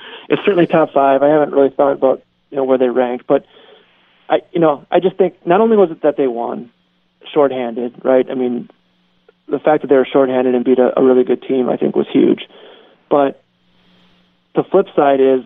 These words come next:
had they lost an eighteen-point lead in the second half, um, to end a week that had been just brutal for the program, it, it would have,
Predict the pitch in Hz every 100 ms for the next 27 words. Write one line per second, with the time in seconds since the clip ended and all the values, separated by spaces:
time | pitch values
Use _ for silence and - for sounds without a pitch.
0 | _ - 151 147 139 139 160 147 - 147
1 | 147 143 143 135 135 135 127 - 139 135
2 | 143 127 123 123 - _ _ _ 147 147
3 | 151 - - 147 143 135 135 135 - 131
4 | 127 131 123 123 139 175 _ _ _ _
5 | _ _ _ 143 135 127 120 - _ -
6 | 131 139 131 127 123 117 - _ _ _
7 | _ _ _ - - - - 143 143 139
8 | 131